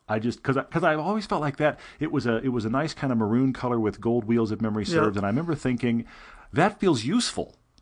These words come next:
Speaker 1: That just feels useful. You've got a sports car and suddenly it's got studs and you, off you go to the ski resort, and it'd be nice to have James Bond's life. But the point is, the ski
Speaker 2: <laughs>
Speaker 1: part of it's working really well. So I liked that. But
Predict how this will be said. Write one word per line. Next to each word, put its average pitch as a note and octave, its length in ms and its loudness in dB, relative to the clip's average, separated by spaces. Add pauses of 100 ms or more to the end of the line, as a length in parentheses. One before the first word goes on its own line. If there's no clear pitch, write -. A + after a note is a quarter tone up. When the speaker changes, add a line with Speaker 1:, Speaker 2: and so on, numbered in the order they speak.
Speaker 1:
That E3+ 160 -2
just G#3+ 240 -4
feels D3+ 260 0
useful. C#3+ 400 0
You've G2 140 0
got D#3+ 180 2
a F3+ 60 0
sports F3+ 340 -2
car F#3 240 -4
and D3 100 -2
suddenly E3 300 -2
it's D3+ 140 -2
got D3 240 0
studs D#3+ 360 -2
and B2 140 2
you, A#2+ 60 2
off C3+ 240 0
you - 80 -4
go D3 180 4
to D3 80 0
the C3 80 0
ski E3+ 240 -4
resort, D#3+ 400 0
and A#2+ 160 2
it'd - 320 -18
be B2+ 80 4
nice A#2+ 220 6
to - 80 -2
have G2 120 0
James F2+ 300 -2
Bond's E2 320 -2
life. E3 340 4
But C3+ 260 0
the D#3+ 60 4
point C4 360 2
is, C3 340 6
the D3+ 80 0
ski B3+ 320 2
Speaker 2:
<laughs> - 0 -
Speaker 1:
part F#3 260 4
of D3+ 80 2
it's D#3 140 -2
working D3 400 4
really A#2+ 220 6
well. G2 500 4 (300)
So D3 120 0
I D3+ 120 4
liked F3+ 320 2
that. A#2 260 4
But A#2+ 180 0